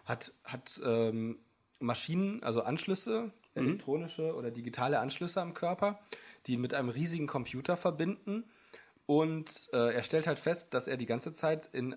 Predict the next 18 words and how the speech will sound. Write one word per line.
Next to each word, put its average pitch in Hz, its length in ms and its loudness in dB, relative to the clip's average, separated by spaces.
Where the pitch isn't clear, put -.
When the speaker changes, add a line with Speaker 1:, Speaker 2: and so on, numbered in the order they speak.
Speaker 1:
der 120 160 2
Matrix 110 580 4
gelebt 107 420 -4
hat. 175 160 -4
Und 117 100 -8
die 113 40 -8
Matrix 135 520 -2
ist - 360 -4
eine 120 540 4
virtuelle 170 760 2
Darstellung 151 640 4
der 107 160 2
Welt 135 260 4
in 123 80 -2
den 117 120 0
neunziger 117 480 0
Jahren, 131 580 2
ähm, 127 440 -2